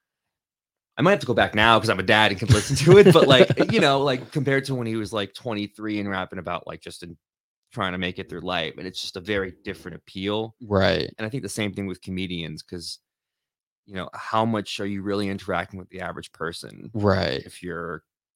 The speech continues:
Speaker 1: you know, if
Speaker 2: Well, that's one of the biggest things about, like, uh, you, like, you mentioned rappers.
Speaker 1: Yeah.
Speaker 2: Uh, like, you look at some of the, the, I mean, a lot of the rappers came from nothing. They grew up in, like, impoverished communities, and then that's what inspired them to be the greatest,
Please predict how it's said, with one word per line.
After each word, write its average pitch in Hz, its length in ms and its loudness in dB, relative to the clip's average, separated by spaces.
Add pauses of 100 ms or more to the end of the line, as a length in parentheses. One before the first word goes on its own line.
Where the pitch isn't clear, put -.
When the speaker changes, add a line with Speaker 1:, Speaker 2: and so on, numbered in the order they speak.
(880)
Speaker 1:
you 92 120 -18
know, 82 160 -20 (120)
if - 60 2
Speaker 2:
Well, 127 280 6
that's 143 200 4
one 185 140 8
of 123 60 8
the 107 60 8
biggest 113 300 6
things 95 200 2
about, 92 360 6
like, 90 220 0
uh, 80 160 0
you, 110 240 2
like, 104 160 2 (120)
you 107 120 6
mentioned 98 380 2
rappers. 98 600 -2 (340)
Speaker 1:
Yeah. 107 120 0
Speaker 2:
Uh, 98 60 4
like, 95 200 0
you 107 120 2
look 107 140 2
at 92 140 2
some 107 160 -2
of 95 120 -2 (400)
the, 107 120 -6
the, 104 120 -10 (340)
I 104 60 -14
mean, 95 280 -10 (400)
a 110 80 -4
lot 113 200 4
of 110 60 0
the 101 80 -2
rappers 95 380 -2
came 104 220 -4
from 90 240 -10
nothing. - 480 -8 (540)
They 110 80 2
grew 110 240 6
up 101 100 0
in, 101 160 2
like, 95 220 -2
impoverished 101 600 0
communities, 131 760 2
and 107 160 0
then 101 120 0
that's 104 240 0
what 107 180 6
inspired 101 440 0
them 98 160 -2
to - 80 -10
be 92 120 -4
the 87 100 -2
greatest, - 560 -4